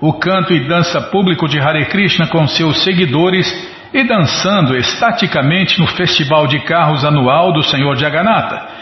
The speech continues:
enquanto os carros desfilavam pela avenida principal, rodeado por milhares de devotos.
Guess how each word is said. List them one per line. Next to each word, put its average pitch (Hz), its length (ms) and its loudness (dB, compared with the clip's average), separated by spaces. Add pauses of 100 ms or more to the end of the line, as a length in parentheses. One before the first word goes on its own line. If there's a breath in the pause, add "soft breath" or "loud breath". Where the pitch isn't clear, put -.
(100)
enquanto 202 460 2
os 196 120 2
carros 165 360 4
desfilavam 139 800 2
pela 156 200 0
avenida 139 380 2
principal, 151 760 0 (280 loud breath)
rodeado 170 640 2
por 165 220 2
milhares 151 720 2
de 135 80 2
devotos. 147 800 -2